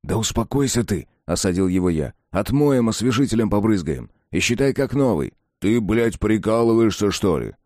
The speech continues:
Кто его мыть будет?» «Я», спокойно ответил Маркин.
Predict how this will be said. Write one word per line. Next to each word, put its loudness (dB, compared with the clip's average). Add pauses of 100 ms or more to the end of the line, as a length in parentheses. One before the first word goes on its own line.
(120)
Кто 2
его 4
мыть 2
будет?» 0 (480)
«Я», 0 (340)
спокойно 0
ответил -2
Маркин. -4